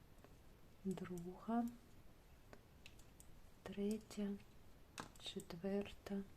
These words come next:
і п'ята. Додавання петельки зліва. Пров'язую лицьову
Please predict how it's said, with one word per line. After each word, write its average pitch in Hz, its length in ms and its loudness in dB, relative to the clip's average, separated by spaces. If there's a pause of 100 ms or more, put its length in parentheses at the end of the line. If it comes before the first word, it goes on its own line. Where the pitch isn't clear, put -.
(1120)
і 202 60 2 (120)
п'ята. 175 600 6 (1500)
Додавання 202 720 12
петельки 214 960 6 (300)
зліва. 170 640 8 (1800)
Пров'язую 180 960 6 (480)
лицьову 175 840 6